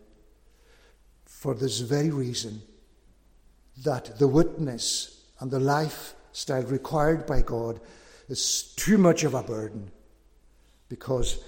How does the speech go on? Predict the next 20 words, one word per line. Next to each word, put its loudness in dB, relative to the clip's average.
the -2
freedom 4
that 2
the 4
world 10
offers 0
has -12
become -2
so 10
attractive -6
that -14
we're -8
ready -2
to -10
give 0
up -2
everything 0
and -14
be -2
like -8